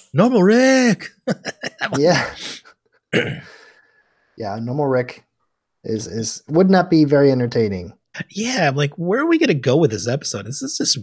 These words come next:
Speaker 1: really weird."
Speaker 2: Mm-hmm.
Speaker 1: But I love that
Speaker 2: And of
Speaker 1: Rick,
Speaker 2: course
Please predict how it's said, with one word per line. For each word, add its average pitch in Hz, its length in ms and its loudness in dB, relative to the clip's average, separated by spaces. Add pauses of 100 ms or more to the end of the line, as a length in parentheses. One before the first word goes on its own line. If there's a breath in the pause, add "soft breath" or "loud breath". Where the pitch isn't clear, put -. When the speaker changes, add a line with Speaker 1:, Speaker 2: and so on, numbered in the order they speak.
Speaker 1:
really 139 380 2
weird." 101 560 -8 (720)
Speaker 2:
Mm-hmm. 135 420 -8
Speaker 1:
But 156 80 2
I 160 40 4
love 202 140 -2
that 143 100 -2
Speaker 2:
And 139 100 -4
of 151 40 -2
Speaker 1:
Rick, 151 100 -4
Speaker 2:
course 196 440 -4